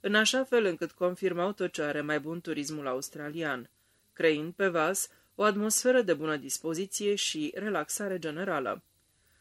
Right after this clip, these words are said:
După ce ieșim în larg, suntem invitați la bar pentru micul dejun și cafea, iar pe terasele vaporului toată lumea avea libertatea de a face ce dorește fiecare.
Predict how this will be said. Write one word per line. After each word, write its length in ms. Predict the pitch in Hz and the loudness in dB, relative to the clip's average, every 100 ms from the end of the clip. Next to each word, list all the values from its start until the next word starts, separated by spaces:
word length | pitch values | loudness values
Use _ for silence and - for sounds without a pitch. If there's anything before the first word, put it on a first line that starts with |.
| _ - | _ -8
După 300 | 156 160 156 | -2 2 2
ce 220 | 180 165 | 4 2
ieșim 360 | 156 - 165 | 2 0 0
în 120 | 170 170 | -2 2
larg, 340 | 151 202 208 | 2 2 -2
suntem 380 | - 233 240 240 | 0 0 0 0
invitați 540 | 233 220 208 254 262 160 | 0 -2 -2 0 0 2
la 140 | 139 | 2
bar 280 | 143 151 170 | 2 -2 -2
pentru 340 | 160 143 151 | -6 -8 -6
micul 340 | 165 175 139 127 | -8 -6 -6 -2
dejun 480 | 160 165 170 139 - _ _ _ | -2 0 -4 -6 -12 _ _ _
și 180 | - 175 | -2 2
cafea, 600 | - 240 - 160 - - _ _ | 2 2 4 4 4 -2 _ _
iar 280 | 185 165 156 | -2 0 0
pe 180 | - 156 | 0 0
terasele 560 | 185 196 233 - 151 | 2 4 4 2 0
vaporului 680 | 143 185 185 165 160 170 208 | 0 -2 0 2 2 2 0
toată 320 | 208 208 170 | 2 2 2
lumea 320 | 151 175 190 | 2 0 0
avea 180 | 170 156 | 2 0
libertatea 640 | 160 180 196 202 254 226 160 | 0 0 0 -2 -4 -2 0
de 80 | |
a 60 | 143 | 0
face 280 | 156 185 175 | 0 -4 -4
ce 140 | 151 | -8
dorește 440 | 143 143 147 - 135 | -4 -4 -4 -4 -8
fiecare. 680 | - 160 - 151 127 131 | -4 -4 -2 -2 -2 -6